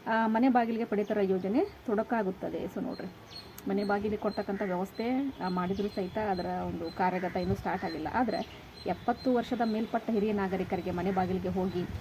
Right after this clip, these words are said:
ಪಡಿತರವನ್ನ ಕೊಡ್ತಕ್ಕಂಥ ವ್ಯವಸ್ಥೆಯನ್ನ ಸರ್ಕಾರ ಮಾಡೈತಿ. But ಅದನ್ನೂ ಸಹಿತ ಸರಿಯಾಗಿ ನಿರ್ವಹಣೆ ಮಾಡ್ತಾ ಇಲ್ಲ. So ಅದಕ್ಕಾಗಿ, ಆ, ಈಗ, ಈಗೇನಾಗೈತಿ ಅಂತಂದ್ರೆ,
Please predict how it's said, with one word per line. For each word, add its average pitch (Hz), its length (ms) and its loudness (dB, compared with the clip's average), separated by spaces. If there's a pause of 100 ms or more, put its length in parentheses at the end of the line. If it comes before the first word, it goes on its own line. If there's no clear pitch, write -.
(240)
ಪಡಿತರವನ್ನ 180 540 2
ಕೊಡ್ತಕ್ಕಂಥ 175 500 -4
ವ್ಯವಸ್ಥೆಯನ್ನ 175 460 -2
ಸರ್ಕಾರ 190 400 2
ಮಾಡೈತಿ. 196 580 2 (300)
But 196 160 0
ಅದನ್ನೂ 208 260 4
ಸಹಿತ 240 220 0
ಸರಿಯಾಗಿ 185 520 2
ನಿರ್ವಹಣೆ - 640 4
ಮಾಡ್ತಾ - 380 6
ಇಲ್ಲ. - 160 0 (120)
So - 60 10
ಅದಕ್ಕಾಗಿ, 269 400 4 (420)
ಆ, 247 200 6
ಈಗ, 233 240 2 (280)
ಈಗೇನಾಗೈತಿ 226 640 2
ಅಂತಂದ್ರೆ, 190 440 2